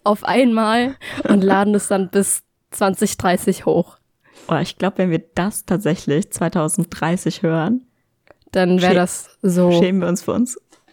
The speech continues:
Speaker 1: ein
Speaker 2: Oder
Speaker 1: Cringe.
Speaker 2: es wär sowas von cringe. Ich glaub, ich könnte mir gar nicht selbst zuhören.
Speaker 1: Ja, besonders
Speaker 2: Ähm.
Speaker 1: wenn man die eigenen Stimmen irgendwie anders sind, als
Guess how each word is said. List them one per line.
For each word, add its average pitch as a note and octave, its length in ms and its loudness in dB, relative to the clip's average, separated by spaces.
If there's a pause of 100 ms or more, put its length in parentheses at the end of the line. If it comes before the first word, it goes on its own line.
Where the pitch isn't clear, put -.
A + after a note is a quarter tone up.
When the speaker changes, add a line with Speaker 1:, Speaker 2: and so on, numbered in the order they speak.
(460)
Speaker 1:
ein E3+ 120 0
Speaker 2:
Oder D#3+ 220 2
Speaker 1:
Cringe. D3+ 120 0 (560)
Speaker 2:
es - 140 -6
wär C#3 140 0
sowas C3+ 280 -4
von D3+ 140 -4
cringe. - 240 -6
Ich - 160 -6
glaub, - 160 -6
ich - 100 -12
könnte F#3+ 180 -2
mir - 60 -6
gar - 140 -4
nicht - 120 -4
selbst - 300 -10
zuhören. D#3+ 220 -2 (600)
Speaker 1:
Ja, F3 280 0 (400)
besonders F#3 300 4
Speaker 2:
Ähm. E3+ 60 4
Speaker 1:
wenn E3 80 4
man F3 280 0
die F#3+ 120 2
eigenen F#3+ 240 2
Stimmen F#3+ 340 2
irgendwie E3 580 2 (680)
anders E3+ 440 -2
sind, E3+ 320 0
als - 380 -6